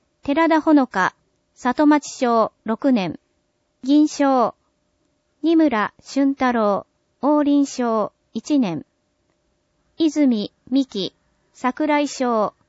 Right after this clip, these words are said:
二年。小玉玲奈、梨の里賞三年。増田優斗、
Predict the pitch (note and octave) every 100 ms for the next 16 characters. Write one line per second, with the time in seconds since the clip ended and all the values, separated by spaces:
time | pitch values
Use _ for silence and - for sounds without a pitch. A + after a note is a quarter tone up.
0 | _ - D4+ C#4+ F3+ D3 A3 _ _ _
1 | _ _ _ _ _ _ _ _ _ _
2 | _ _ _ - C4+ D#4+ D#4+ D#4 D4 B3+
3 | F#3 D#3+ - _ _ _ _ - B3+ -
4 | D#4 D4+ D4+ D4 C#4+ - B3+ A3+ G3+ -
5 | _ _ C4+ C4+ B3+ G#3+ G3 - _ _
6 | _ _ _ _ _ _ _ _ _ _
7 | B3 C4+ D#4 D#4 D4+ C#4+ C#4 - D#3+